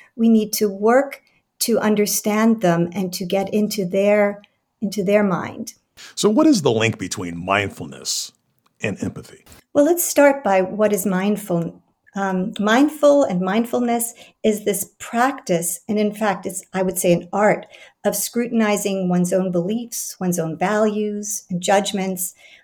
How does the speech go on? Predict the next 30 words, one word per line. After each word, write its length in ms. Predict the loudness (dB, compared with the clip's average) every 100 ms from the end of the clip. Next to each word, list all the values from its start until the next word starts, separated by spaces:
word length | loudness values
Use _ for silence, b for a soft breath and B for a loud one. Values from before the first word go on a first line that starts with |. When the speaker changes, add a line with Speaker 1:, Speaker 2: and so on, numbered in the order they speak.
| -4
Speaker 1:
in 200 | -4 0
any 440 | 2 2 2 2 0
interaction, 1000 | -2 -2 -2 -2 -4 -4 -6 -4 -6 -12 b b b
um, 120 | -10 -2
and 240 | -2 0
to 140 | -2
consider 580 | -2 -2 0 -2 0 0
how 380 | -2 -4 0 2
these 260 | 2 -2 -2
might 260 | -2 -2
influence 640 | -4 -6 -4 -2 0 0 -4
ensuing 640 | -6 -6 0 2 2 2
interactions 800 | -2 -2 -2 -4 -6 -4 -4 -2
in 100 | 0
that 220 | 0 -2
context. 920 | -8 -8 -8 -6 -10 -10 -18 -18 -14
So 380 | -4 0 0 -2 b b b b b _ _
I 140 | 2 4
would 160 | 2
say 160 | 0 2
that 300 | 4 4 0
in 200 | 0 0 2
order 340 | 4 4 2
to 300 | 0 -2 -2
have 340 | -2 -4 -4 -4
empathy, 600 | 0 2 2 0 0 0
you 120 | 0 0
need 500 | 2 4 4 0 -2
mindfulness. 920 | -2 0 -2 -4 -6 -8 -10 -12 -10
Mindfulness 1080 | -4 0 2 2 2 0 -4 -4 -6 -10 -12